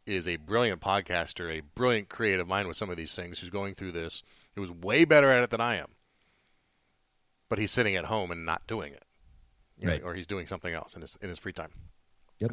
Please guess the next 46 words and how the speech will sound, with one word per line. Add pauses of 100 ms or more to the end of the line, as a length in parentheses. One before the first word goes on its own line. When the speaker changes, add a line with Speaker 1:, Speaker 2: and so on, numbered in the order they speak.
Speaker 1:
That
has
been
an
interesting
experience
to
go
through (840)
and
to
see
that
come
into
play. (520)
'Cause,
you
know,
when
I, (200)
when
I
started
this
and
it
was,
like,
literally
me
and
my
wife
and
one
friend
downloading
this,
it
didn't
matter. (240)
<laughs>
You
know,
Speaker 2:
Right.